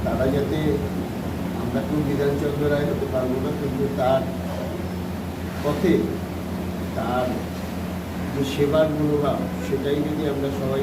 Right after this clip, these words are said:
একটুখানি অনুসরণ করতে পারি, আজকে এটাই আমরা সবার কাছে প্রার্থনা।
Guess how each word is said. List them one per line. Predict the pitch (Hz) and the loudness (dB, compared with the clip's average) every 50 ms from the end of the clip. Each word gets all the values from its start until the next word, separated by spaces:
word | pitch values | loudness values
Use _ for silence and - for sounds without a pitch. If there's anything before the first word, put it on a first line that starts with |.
| 139 131 | 0 0
একটুখানি | 123 - - 165 151 156 156 147 147 151 - - - - - - - - - - - - - - - - - - - - - - - - | -2 -2 -2 -2 0 0 0 0 0 0 -2 -2 -4 -4 -4 -4 -4 -2 -2 -2 -2 -4 -4 -4 -4 -4 -4 -4 -4 -4 -4 -4 -2 0
অনুসরণ | 147 156 156 - 160 151 160 160 160 156 160 | 2 2 2 2 2 2 0 0 0 0 0
করতে | 156 151 - 165 160 151 | 0 0 0 2 2 2
পারি, | 156 156 156 - - - - - - - - - - 123 | 4 2 2 2 2 0 0 -2 -2 -2 -2 -2 -2 -2
আজকে | 135 131 - - 156 165 165 - - | -2 -2 -2 0 2 2 2 2 2
এটাই | - - 143 160 170 170 - - - - - - - - - - - - - - | 2 2 4 4 4 4 2 0 -2 -4 -6 -6 -6 -6 -6 -4 -4 -4 -4 -2
আমরা | - 123 123 - - - - - - - - - - - - | -2 0 2 2 2 2 0 -2 -4 -4 -4 -4 -4 -4 -4
সবার | - - - 131 - - - | -2 -2 0 0 0 2 0
কাছে | - - - - - - | 0 -2 -2 -2 -2 -2
প্রার্থনা। | - - - - - 151 139 135 131 | -2 -2 -2 -2 -2 0 0 0 0